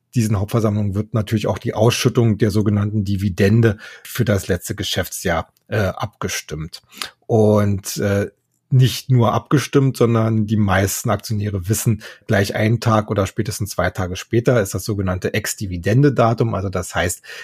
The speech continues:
dass dann auch die Dividende gleich ausgeschüttet wird. Also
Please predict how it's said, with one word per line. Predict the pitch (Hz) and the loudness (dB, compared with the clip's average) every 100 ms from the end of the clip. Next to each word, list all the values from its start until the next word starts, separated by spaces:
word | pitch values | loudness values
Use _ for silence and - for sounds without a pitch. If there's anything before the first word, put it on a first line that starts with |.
| - | -6
dass | - 92 | -2 0
dann | 107 95 | 0 0
auch | - | -4
die | 117 | -6
Dividende | 101 95 98 90 90 95 | -4 -4 -2 -2 -2 -2
gleich | 92 90 - | -4 -6 0
ausgeschüttet | 113 127 - - - 90 - | 2 2 0 -6 -8 -12 -10
wird. | 87 98 | -12 -8
Also | 107 | -6